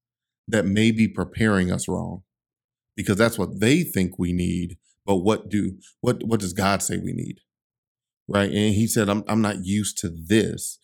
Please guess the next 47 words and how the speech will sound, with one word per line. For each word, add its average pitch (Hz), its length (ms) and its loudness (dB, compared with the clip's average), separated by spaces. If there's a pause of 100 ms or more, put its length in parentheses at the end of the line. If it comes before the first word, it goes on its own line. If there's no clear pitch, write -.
(140)
so 107 120 -4
I'm 101 60 0
gonna 92 120 2
take 95 220 -4
this - 180 -12
off." 92 300 -14 (960)
And 107 80 0
so 117 140 4
David 113 420 2
goes 107 240 2
and 104 140 0
he 98 80 -2
pulls, 127 520 -2
he 104 120 -8
takes, 131 480 -4
took 160 180 -2
his 143 160 -2
staff 107 340 0
in 101 60 -4
his 95 200 -4
hand. 98 400 -4 (500)
He 117 100 2
had 101 140 2
the 90 80 -4
five 120 360 0
smooth 113 380 0
stones 92 680 -2 (300)
in 98 120 0
his 90 120 2
bag 90 260 0
and 95 120 -4
in 98 80 -4
the 95 60 -6
pouch, 95 360 -4
and 90 80 -2
with 90 140 -4
the 104 60 -8
sling 113 320 0
in 110 80 2
his 101 140 -2
hand, 98 200 0
he 95 60 0
went 92 200 -2
out 87 160 -6
to - 80 -8
meet 90 180 -2
Goliath. - 480 -6